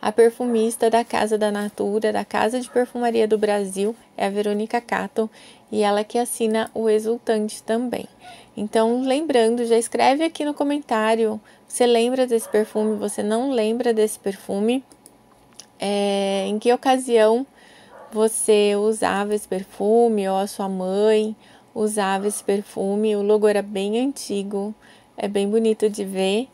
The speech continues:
Então, eu deixo você aí com essas imagens. Já agradeço muito, muito a sua inscrição, agradeço os seus comentários, agradeço a sua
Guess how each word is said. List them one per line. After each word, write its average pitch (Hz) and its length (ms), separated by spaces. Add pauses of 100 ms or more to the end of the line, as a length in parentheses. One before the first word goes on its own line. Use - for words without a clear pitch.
(540)
Então, 214 220
eu 214 100
deixo 214 280
você 220 220
aí 214 120
com 214 140
essas 202 300
imagens. 240 760
Já 226 240
agradeço 233 640
muito, 233 560
muito 226 360
a 220 40
sua 233 160
inscrição, 208 680
agradeço 208 640
os 220 60
seus 208 180
comentários, 202 840 (320)
agradeço 220 800
a 202 640
sua 220 580